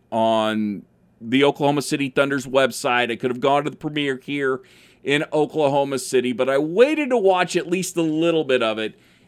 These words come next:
in the comfort of my own home. And my review of Mister Thunder is simply, it's pretty much what I expected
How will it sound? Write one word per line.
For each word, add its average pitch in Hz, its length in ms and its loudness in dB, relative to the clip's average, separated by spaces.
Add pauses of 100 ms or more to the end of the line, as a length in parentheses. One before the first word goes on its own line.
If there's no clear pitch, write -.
(160)
in 156 260 0
the 143 80 -2
comfort 160 560 -2
of 131 160 -2
my 127 300 0
own 113 200 -2
home. 80 340 -10 (100)
And 143 300 -4
my 220 180 2
review 185 680 2 (600)
of 190 280 4
Mister 175 420 0
Thunder 151 480 0
is 135 240 -4
simply, 165 720 0
it's 190 180 4
pretty 453 300 6
much 311 240 2
what 240 200 2
I 185 160 0
expected 127 680 -6